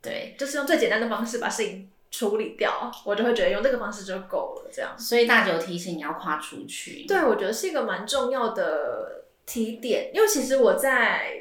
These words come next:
Speaker 2: 呃，跟彩玲姐就是聊完了那次的咨询之后啊，到现在大概还不到一个礼拜，快一个礼拜的时间，
Speaker 1: 对。
Speaker 2: 我每天都觉得我好像就是有一种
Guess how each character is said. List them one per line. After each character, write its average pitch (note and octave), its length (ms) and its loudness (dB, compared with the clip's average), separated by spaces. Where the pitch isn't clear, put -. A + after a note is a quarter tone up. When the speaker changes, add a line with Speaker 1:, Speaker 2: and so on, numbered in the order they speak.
Speaker 2:
呃， - 440 -2
跟 A#3 220 2
彩 G3+ 180 -6
玲 G3 140 -8
姐 E3+ 260 0
就 G#3 80 -2
是 G#3 320 0
聊 G3 280 2
完 G3+ 280 2
了 F#3+ 300 -4
那 B3 200 4
次 A#3+ 160 4
的 G3+ 140 4
咨 A3 180 -2
询 G3 240 -4
之 G3 220 -6
后 G#3 160 -4
啊， F#3+ 120 -2
到 A#3+ 120 0
现 B3+ 320 -2
在 A3+ 240 -2
大 A3+ 160 -2
概 F#3+ 600 -4
还 B3+ 100 0
不 B3+ 100 -4
到 E4 160 8
一 A3 80 4
个 G3+ 80 0
礼 - 100 -6
拜， F#3+ 120 0
快 C4+ 180 -2
一 A3 80 0
个 G3 100 -2
礼 F3 100 -6
拜 G3+ 260 -2
的 A3+ 60 -2
时 G#3 160 0
间， E3 120 -4
Speaker 1:
对。 - 340 -6
Speaker 2:
我 F#4+ 100 -6
每 B3+ 200 4
天 F4+ 140 -2
都 D#4+ 60 -2
觉 D4 100 2
得 A#3 180 4
我 A#3 80 2
好 A3 180 0
像 - 300 -4
就 F4+ 100 -6
是 F4+ 420 -2
有 A3+ 180 4
一 D#4+ 60 6
种 A#3 420 2